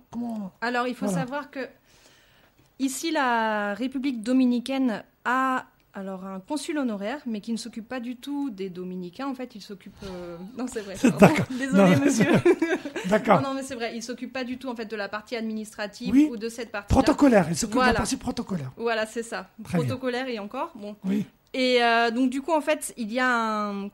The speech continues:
Speaker 2: consulat qui est situé en Guadeloupe.
Speaker 1: Oui.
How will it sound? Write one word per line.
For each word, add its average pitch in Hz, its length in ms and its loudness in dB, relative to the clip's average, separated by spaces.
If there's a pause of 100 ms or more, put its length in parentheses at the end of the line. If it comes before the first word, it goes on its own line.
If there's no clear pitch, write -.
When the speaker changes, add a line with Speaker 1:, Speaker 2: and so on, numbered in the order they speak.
(160)
Speaker 2:
consulat 294 480 -4
qui 240 260 -8
est 214 140 -2
situé 277 720 -10
en 233 80 -2
Guadeloupe. 226 440 -4 (220)
Speaker 1:
Oui. 254 160 0